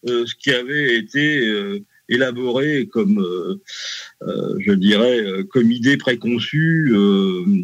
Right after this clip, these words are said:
par certaines personnes, comme quoi le sceau était un bastion de sceptiques. C'est totalement faux.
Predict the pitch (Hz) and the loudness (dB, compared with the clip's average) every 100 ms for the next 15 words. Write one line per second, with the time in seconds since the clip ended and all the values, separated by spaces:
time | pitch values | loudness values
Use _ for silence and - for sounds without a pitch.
0 | - - - _ 120 117 - 110 113 101 | -4 -16 -20 _ -4 -4 -6 -2 0 2
1 | 104 - 175 151 104 - 139 98 - - | 0 0 0 0 -2 0 2 2 0 0
2 | 143 95 - 127 131 82 85 87 117 - | 2 2 2 2 2 0 -4 -4 -4 -4
3 | - 147 - 139 - 170 - _ _ _ | -2 -2 -2 -6 -6 -8 -10 _ _ _
4 | _ _ _ _ _ _ - 202 160 156 | _ _ _ _ _ _ -2 2 2 2
5 | 135 131 143 - 175 | 0 0 0 2 0